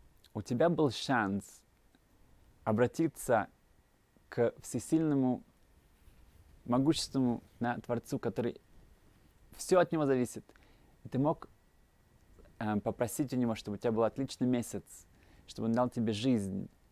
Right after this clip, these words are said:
чтобы весь еврейский народ, весь мир, он, он получил благословение с небес. У тебя был этот шанс, да, тебе сказать, что вот у тебя есть момент, ты можешь зайти попросить.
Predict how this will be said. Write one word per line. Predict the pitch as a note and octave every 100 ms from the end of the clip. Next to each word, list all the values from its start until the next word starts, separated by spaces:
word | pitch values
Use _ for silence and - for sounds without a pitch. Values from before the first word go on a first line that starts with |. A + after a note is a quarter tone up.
| _ - - - - - - -
чтобы | - A2 G2+ A#2 A2+ A2 - -
весь | C3+ C3+
еврейский | B2+ C3+ -
народ, | B2 B2 -
весь | A#2 -
мир, | C#3+ C#3 -
он, | A#2 A2+ -
он | A#2 A#2 - - - - - _ _ - - - -
получил | - C3 D#3
благословение | C#3 C3 - C3 C3+ C3 A#2+ - - -
с | -
небес. | C3 C3 A2+ - - _ _ _ _ _ -
У |
тебя | - A#2 D3+
был | D#3+
этот | E3+ D#3 -
шанс, | C3+ A2+ G#2 - _ _ _ _ _ _ _ -
да, | A#2 A#2+ -
тебе | A#2+
сказать, | G#2+ A#2+ A2
что | -
вот | A2 C3
у |
тебя | A2+ G#2+ A#2
есть | B2 -
момент, | A2+ B2+ B2 - -
ты | A2
можешь | G#2+ G2
зайти | G#2 - A2+
попросить. | G#2+ G#2+ G#2 A#2 -